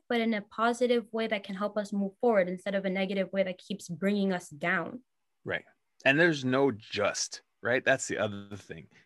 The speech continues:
Speaker 2: It's not just, just this, or it's not just that. By saying it's just, you're making an excuse for it.
Speaker 1: Yeah.
Speaker 2: And, and it can't be a just, right? It, it, you, there, there's no excuse for some of those things.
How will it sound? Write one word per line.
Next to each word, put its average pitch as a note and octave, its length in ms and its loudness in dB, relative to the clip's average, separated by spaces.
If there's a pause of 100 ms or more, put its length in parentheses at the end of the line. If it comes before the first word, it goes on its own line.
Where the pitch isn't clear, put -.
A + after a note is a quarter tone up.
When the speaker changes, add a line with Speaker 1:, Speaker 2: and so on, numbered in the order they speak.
(380)
Speaker 2:
It's A2+ 220 0
not B2+ 260 4
just, A2+ 340 -2 (120)
just G#2 360 -2
this, F#2 220 -2
or F#2+ 140 -4
it's - 140 -8
not A2 220 2
just F#2+ 400 -4
that. F2+ 280 -6 (320)
By A2+ 120 4
saying D3 340 2
it's A2 180 -2 (140)
just, G#2+ 760 0 (500)
you're G#2+ 100 0
making A2+ 280 0
an G2 40 -2
excuse - 480 -4
for E2 200 -10
it. D#2 100 -16 (300)
Speaker 1:
Yeah. B3 100 -6 (560)
Speaker 2:
And, A2 240 -2
and A2+ 140 0
it F#2+ 80 -2
can't A#2+ 440 0
be G2+ 140 0
a G2 40 0
just, - 600 -4 (720)
right? G#2+ 280 2
It, G2+ 200 -4
it, A2+ 180 -4
you, A2 300 -4
there, G2+ 180 -2
there's G2+ 300 -6
no A#2 220 2
excuse G2 360 -4
for - 140 -10
some F#2 220 -8
of E2+ 60 -10
those E2+ 180 -8
things. F#2 380 -8